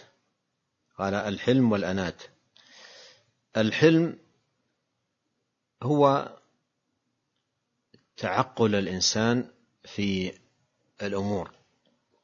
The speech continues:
تعقل الإنسان في الأمور، ورزانته في ال-،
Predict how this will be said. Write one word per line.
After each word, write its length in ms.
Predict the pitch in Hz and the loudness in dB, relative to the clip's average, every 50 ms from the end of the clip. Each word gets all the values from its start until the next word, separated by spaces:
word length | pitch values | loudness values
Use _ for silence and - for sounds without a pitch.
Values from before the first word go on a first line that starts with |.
| _ _ _ _ _ _ _ _ _ _ _ _ _ - - _ _ _ _ _ _ _ _ | _ _ _ _ _ _ _ _ _ _ _ _ _ -20 -20 _ _ _ _ _ _ _ _
تعقل 480 | - 92 95 113 - - - 110 104 110 | -4 -2 0 0 0 -2 -2 -2 -2 -2
الإنسان 720 | 127 - - - 107 98 95 90 85 - - 110 107 92 | -2 -4 -6 -8 -6 -6 -6 -4 -4 -2 0 0 -2 -2
في 120 | - 92 | -4 -8
الأمور، 440 | 85 85 95 101 107 104 92 82 - _ _ _ _ _ _ _ _ _ _ _ _ _ | -8 -6 -4 -2 -2 -2 -4 -6 -10 _ _ _ _ _ _ _ _ _ _ _ _ _
ورزانته 880 | - 101 101 107 104 98 92 107 104 101 110 110 - - 110 101 101 95 | -10 -8 -4 -4 -4 -4 -2 -2 -2 -2 -2 -2 -2 -2 -4 -4 -4 -4
في 340 | - - 98 101 117 - _ _ _ _ _ _ _ _ _ _ _ _ _ _ _ _ _ _ _ - | -6 -4 -4 -4 -4 -6 _ _ _ _ _ _ _ _ _ _ _ _ _ _ _ _ _ _ _ -6
ال-، 500 | 101 98 92 90 90 85 82 78 76 - | -4 -4 -2 -2 -4 -4 -6 -6 -10 -14